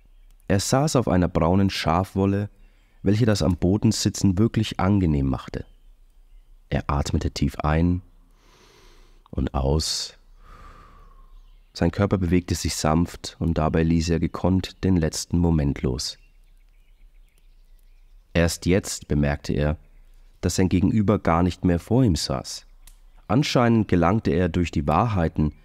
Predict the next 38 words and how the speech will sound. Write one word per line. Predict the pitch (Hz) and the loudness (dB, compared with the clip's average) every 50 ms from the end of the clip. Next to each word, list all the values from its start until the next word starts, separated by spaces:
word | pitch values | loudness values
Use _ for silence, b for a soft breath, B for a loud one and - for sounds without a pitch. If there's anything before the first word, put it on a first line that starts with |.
| b b b b b b - | b b b b b b -4
die | 73 69 | -4 -4
sein | - 69 69 67 67 | -2 -4 -4 -4 -4
Gegenüber | - - 71 73 73 58 - 95 101 95 104 | -4 -2 0 0 0 2 2 2 2 4 4
mit | 90 87 85 - | 4 4 2 2
ihm | 80 76 69 - | 2 0 0 -2
teilte, | - - 80 104 123 110 95 85 85 b b b b b b b | -2 0 2 2 2 2 2 0 0 b b b b b b b
in | b 123 127 | b 0 2
eine | 120 123 131 117 107 | 2 2 2 2 2
Art | 110 110 - - - - | 2 2 0 -4 -10 -12
Trance, | - - 107 110 117 107 85 - - - - b b b b b b b b b b b | -4 0 0 2 2 2 0 -2 -2 -6 -12 b b b b b b b b b b b
so | - 107 | -4 -2
dass | 104 123 135 - | 0 0 2 2
er | 156 | 2
die | 123 101 - | 0 0 -2
Zeit | - - - 73 73 76 85 90 - - | -2 -2 -2 0 2 2 2 0 -2 -4
und | - 80 78 | -4 -2 0
den | 73 69 69 | 0 0 0
Raum | 67 65 71 73 80 85 69 | 0 0 0 2 2 2 2
um | - 85 | 0 0
sich | - - 80 - - | -2 -2 -4 -4 -2
komplett | - 80 - - - 76 - | -4 -4 -2 -2 -2 -4 -2
vergessen | - - 82 - 76 73 - - 69 64 | -2 -4 -2 0 0 -2 0 -2 -2 -4
hatte. | - - - - - _ _ _ _ _ _ _ - _ _ _ _ _ _ - - _ _ _ _ _ _ _ _ _ _ | -4 -6 -8 -10 -14 _ _ _ _ _ _ _ -20 _ _ _ _ _ _ -20 -20 _ _ _ _ _ _ _ _ _ _
Er | - 71 67 | -4 -2 0
war | 71 67 65 | 0 0 2
weder | 73 73 76 71 67 65 - - | 2 2 2 2 0 -2 -4 -2
glücklich | - 92 101 - - 113 107 101 - - - - - - | 0 0 0 2 2 0 0 0 -2 -8 -16 -12 -6 -2
noch | 98 101 - - - | -2 -2 -2 -4 -6
traurig. | - 127 131 151 131 - 69 - - - - _ _ _ _ _ _ _ _ _ _ _ - | -2 0 0 2 2 0 -2 -6 -8 -16 -20 _ _ _ _ _ _ _ _ _ _ _ -4
Er | - - | -2 0
existierte | 98 131 - - 135 - - - 139 135 - 85 60 | 0 0 2 0 -2 0 2 2 2 2 2 0 0
einfach | 71 76 - - 76 - - - _ - - _ _ - _ _ - | 0 -2 -2 -2 -4 -6 -6 -16 _ -20 -20 _ _ -20 _ _ -2
und | 104 110 | 0 2
nahm | 113 117 117 117 117 | 2 2 2 2 2
dabei | 110 107 87 90 85 80 80 80 | 2 2 2 2 2 2 2 0
sein | 78 - 95 90 87 | -2 -2 -2 -2 -2
Selbst | - - 71 71 69 - - - 71 | 0 0 0 0 0 -2 -4 -2 -2
wahr. | 67 62 58 - - | -2 -2 -4 -6 -14